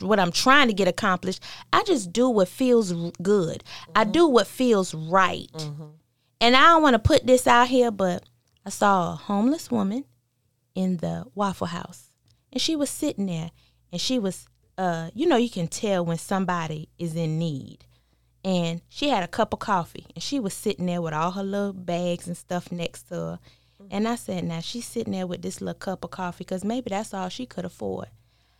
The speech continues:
Speaker 1: I went over there, and I touched on her shoulder. I said, "May I, ma'am?" She said, "Yes, darling." I said,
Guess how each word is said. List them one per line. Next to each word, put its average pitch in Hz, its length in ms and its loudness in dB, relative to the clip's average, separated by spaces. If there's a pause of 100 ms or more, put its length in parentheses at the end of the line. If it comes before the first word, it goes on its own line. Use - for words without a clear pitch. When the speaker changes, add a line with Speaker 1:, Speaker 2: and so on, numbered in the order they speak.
(160)
Speaker 1:
I 175 80 -4
went 175 240 -2
over 214 240 -2
there, 214 340 -4 (500)
and 175 160 -6
I 165 100 -6
touched - 400 -8
on 202 160 -6
her 214 140 -8
shoulder. 196 420 -8
I 190 60 -10
said, 185 240 -14
"May 185 280 -8
I, 196 180 -14 (120)
ma'am?" 214 440 -10 (500)
She - 180 -20
said, 214 240 -16
"Yes, 196 340 -10
darling." 170 600 -8
I 233 120 4
said, 196 460 0